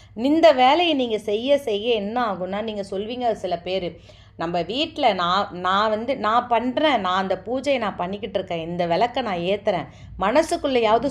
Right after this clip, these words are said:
சொல்லிக்கோங்க. யாருக்கிட்டையும் நம்ம சொல்லணும்னு அவசியம் இல்லை. "நான் வந்து இந்த விளக்க நான் தினந்தோறும் என் வீட்ல ஏத்தி வைக்கிறேன்னு." இது எல்லாம் நம்ம போட்டு கலந்துக்கிறோமா?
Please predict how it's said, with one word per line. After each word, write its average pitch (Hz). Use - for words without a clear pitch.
சொல்லிக்கோங்க. 214
யாருக்கிட்டையும் 269
நம்ம 262
சொல்லணும்னு 202
அவசியம் 185
இல்லை. 156
"நான் 185
வந்து 196
இந்த 196
விளக்க 220
நான் 202
தினந்தோறும் 196
என் 180
வீட்ல 180
ஏத்தி 185
வைக்கிறேன்னு." 147
இது 233
எல்லாம் 247
நம்ம 220
போட்டு 220
கலந்துக்கிறோமா? 196